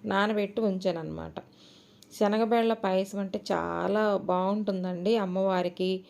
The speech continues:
మన వెంకటేశ్వర స్వామికి చాలా ఇష్టం అండి శనగబేళ్ళ పాయసం. సూపర్గా ఉంటుంది. ఒక్కసారి రేపు సండే మనకి పౌర్ణమి వస్తుంది కదా, మాఘ పౌ-, పౌర్ణమి అండి.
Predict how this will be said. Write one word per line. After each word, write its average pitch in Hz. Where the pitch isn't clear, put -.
మన 165
వెంకటేశ్వర 214
స్వామికి 196
చాలా 190
ఇష్టం 202
అండి 175
శనగబేళ్ళ 175
పాయసం. 165
సూపర్గా 185
ఉంటుంది. 190
ఒక్కసారి 202
రేపు 190
సండే 196
మనకి 185
పౌర్ణమి 190
వస్తుంది 185
కదా, 180
మాఘ 185
పౌ-, 180
పౌర్ణమి 175
అండి. 220